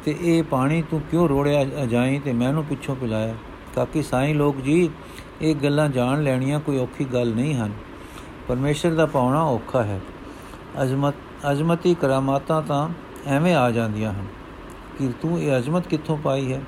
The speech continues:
ਕਾਕੀ, ਮੈਂ ਕੋਈ ਜੁਹਦ ਥੋੜ੍ਹੇ ਕੀਤੇ ਹਨ, ਮੈਂ ਤਾਂ ਆਪਣੇ ਪਤੀ ਨੂੰ ਪੂਜਿਆ ਹੈ। ਪਤੀਵ੍ਰਤਾ ਹਾਂ ਤੇ ਮੇਰਾ ਮਨ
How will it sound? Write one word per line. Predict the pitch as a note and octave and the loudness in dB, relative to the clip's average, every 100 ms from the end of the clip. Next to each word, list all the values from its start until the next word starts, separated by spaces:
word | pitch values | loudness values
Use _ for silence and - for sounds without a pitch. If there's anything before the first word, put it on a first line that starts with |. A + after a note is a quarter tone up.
| - - - - - - E3 | -14 -16 -16 -14 -16 -8 0
ਕਾਕੀ, | C3+ - E3 | 0 2 0
ਮੈਂ | C3+ C3+ E3 | 2 2 2
ਕੋਈ | D#3+ D#3+ E3+ E3 - - - - | 2 2 2 0 -12 -16 -16 -12
ਜੁਹਦ | C3+ D3+ F3 F#3 D#3+ - - - - - - - - - - - - - - | 0 4 6 4 2 -4 -14 -16 -16 -16 -16 -16 -16 -16 -16 -16 -14 -14 -6
ਥੋੜ੍ਹੇ | - E3+ F#3+ | 2 4 4
ਕੀਤੇ | E3+ D3 E3 | 2 -2 2
ਹਨ, | C3+ C3+ C3 - - C3 | 2 2 -2 -12 -10 -2
ਮੈਂ | C#3+ E3 | 0 4
ਤਾਂ | E3 | 4
ਆਪਣੇ | D3+ D#3+ D#3 | 4 2 0
ਪਤੀ | D3 D3+ | 0 2
ਨੂੰ | E3+ D3 | 2 0
ਪੂਜਿਆ | C3 C3 C3+ C3+ | -2 0 4 4
ਹੈ। | A2 G#2 - - - - - - - | 2 0 -8 -16 -16 -16 -16 -6 -2
ਪਤੀਵ੍ਰਤਾ | C#3+ F#3 D#3+ D3+ D#3 C#3+ | 2 4 4 2 2 2
ਹਾਂ | B2 C3+ D3+ - - - - - | 2 2 -2 -8 -14 -12 -14 -8
ਤੇ | D3 | -4
ਮੇਰਾ | C3 C#3+ E3 | 0 2 2
ਮਨ | D3 D3+ | 2 0